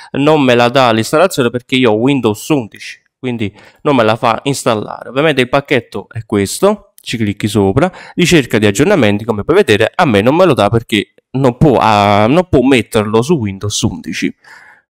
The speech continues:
Quindi se non dovesse funzionare con questo metodo possiamo sempre, eh, andare su Microsoft Visual C plus plus e scaricare le ultime versioni di A R M sessantaquattro e per sessanta, per ottantasei e per sessantaquattro.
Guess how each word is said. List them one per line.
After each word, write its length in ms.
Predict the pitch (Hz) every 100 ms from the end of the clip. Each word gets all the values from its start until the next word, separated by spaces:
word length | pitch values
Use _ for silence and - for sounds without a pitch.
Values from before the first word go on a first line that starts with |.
| _ _ - - -
Quindi 320 | 180 120 -
se 160 | - 190
non 140 | 202
dovesse 480 | 156 147 156 - 123
funzionare 580 | 120 127 147 147 131 110
con 220 | 113 110
questo 340 | 123 127 - 214
metodo 460 | 127 120 139 170
possiamo 480 | 170 165 151 123 117
sempre, 640 | - 135 117 107 117 110
eh, 100 | -
andare 640 | 110 104 123 127 120 104 104
su 180 | - 110
Microsoft 600 | 117 110 107 113 - 113
Visual 320 | 113 - 98
C 200 | - -
plus 300 | - 143 -
plus 340 | - 113 110 -
e 80 | 147
scaricare 560 | - 165 143 104 95 107
le 140 | 131
ultime 380 | 101 101 - 101
versioni 420 | 98 - - 92
di 160 | 101 104
A 180 | 120 117
R 200 | 113 113
M 80 | 98
sessantaquattro 880 | - 113 143 190 208 208 - 214 -
e 100 | -
per 140 | 120
sessanta, 380 | 113 - 117 104
per 160 | 123 110
ottantasei 540 | - 165 196 214 202
e 80 | 196
per 160 | - 117
sessantaquattro. 800 | 110 104 98 95 - - -